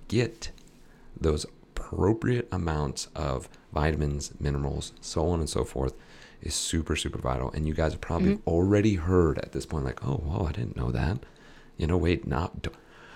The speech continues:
Speaker 1: don't wear sun-, sunscreen all the time. Guess what, guys? In the morning and in the evenings,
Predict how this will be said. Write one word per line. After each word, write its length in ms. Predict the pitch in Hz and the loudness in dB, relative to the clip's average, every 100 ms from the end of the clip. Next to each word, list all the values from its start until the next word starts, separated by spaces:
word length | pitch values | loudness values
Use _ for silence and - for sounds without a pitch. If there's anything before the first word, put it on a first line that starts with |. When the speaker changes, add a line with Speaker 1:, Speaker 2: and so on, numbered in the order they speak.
| - - | -16 -8
Speaker 1:
don't 340 | - - 76 - | -4 -2 -2 0
wear 220 | 90 87 | 0 0
sun-, 400 | - - - 80 | -2 -4 -2 -2
sunscreen 720 | - - - 78 85 113 123 | -2 -4 -2 -2 0 -2 -2
all 160 | - 90 | 0 0
the 80 | 85 | 0
time. 360 | - 90 110 | -2 -2 -2
Guess 340 | 117 92 90 - - | -2 -4 -4 -8 -4
what, 280 | 90 92 - | 0 0 0
guys? 340 | 80 82 - - - - - - - - - - | 0 0 -2 -10 -20 -20 -20 -20 -20 -20 -20 0
In 140 | 85 98 | 4 6
the 60 | |
morning 360 | 107 82 80 78 | 6 4 4 2
and 100 | - - | 0 2
in 140 | 85 | 2
the 140 | 101 - | 2 0
evenings, 460 | 80 76 76 73 | -2 0 0 0